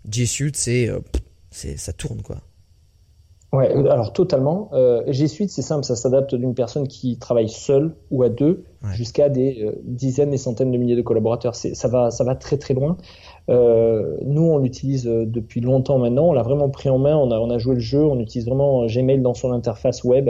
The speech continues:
Speaker 2: qui est
Speaker 1: Ouais.
Speaker 2: vraiment extrêmement puissante. Ça a été optimisé. Il y a des raccourcis. C'est, c'est extrêmement puissant. Euh, et il y aurait un dernier outil, parce que ça aussi, c'est quelque chose, j'ai mis très longtemps à, à arriver à passer le cap. Euh,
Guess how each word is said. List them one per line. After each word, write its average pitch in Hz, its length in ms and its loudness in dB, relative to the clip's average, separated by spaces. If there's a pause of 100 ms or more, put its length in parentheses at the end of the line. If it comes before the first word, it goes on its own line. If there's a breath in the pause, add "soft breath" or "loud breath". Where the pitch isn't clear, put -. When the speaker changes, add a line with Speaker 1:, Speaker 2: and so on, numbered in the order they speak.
(160)
Speaker 2:
qui 117 220 -8
est - 20 -2
Speaker 1:
Ouais. 110 60 -4
Speaker 2:
vraiment 123 200 -4
extrêmement 131 380 -2
puissante. 139 480 -4 (320 loud breath)
Ça - 140 0
a - 20 4
été 113 160 0
optimisé. 135 640 -2
Il 135 80 2
y 131 40 2
a 113 40 2
des 113 80 0
raccourcis. 117 720 -4
C'est, 104 80 -10
c'est - 220 -4
extrêmement 135 400 -2
puissant. 143 420 -4 (460 loud breath)
Euh, 104 400 2 (160)
et 135 60 4
il - 20 4
y 139 80 4
aurait 156 140 2
un 165 60 4
dernier 170 300 2
outil, 156 460 0
parce 127 180 -4
que 123 140 -6
ça 151 180 0
aussi, 156 260 0
c'est 143 140 -6
quelque 131 160 -2
chose, 156 160 0
j'ai 135 80 0
mis 131 120 0
très - 240 0
longtemps 175 280 2
à, 156 80 2
à 127 220 -2
arriver 135 440 0
à 135 60 4
passer 131 300 -4
le - 40 -10
cap. 165 380 -2 (460 loud breath)
Euh, 110 320 2